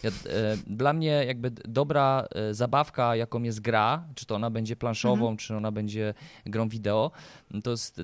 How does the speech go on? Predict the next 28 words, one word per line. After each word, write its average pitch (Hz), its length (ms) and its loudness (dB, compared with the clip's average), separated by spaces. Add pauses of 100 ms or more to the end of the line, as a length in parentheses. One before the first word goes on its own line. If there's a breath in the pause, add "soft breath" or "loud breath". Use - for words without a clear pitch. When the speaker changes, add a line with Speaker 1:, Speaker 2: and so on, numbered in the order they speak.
(220)
Speaker 1:
to 113 100 -4
jest, - 200 -6
to 127 40 -4
jest 117 100 -6
taka 143 180 0
zabawka, 135 420 2
w - 40 -8
której 139 480 0
nie 131 240 -2
widzę 139 540 2 (160)
pewnych 135 340 -2
połączeń 131 920 2
systemów. 117 600 2
To 104 80 -6
znaczy, 120 420 -2 (420 loud breath)
e, 104 220 0
Tortuga 196 420 2
to - 60 -12
jest - 100 -6
taka 180 200 -2
gra, 165 180 4
w - 60 -4
której 156 280 0
trzonem 165 440 2
jest, 147 360 0
e, 127 220 2
deck 139 200 2
builder, 156 460 0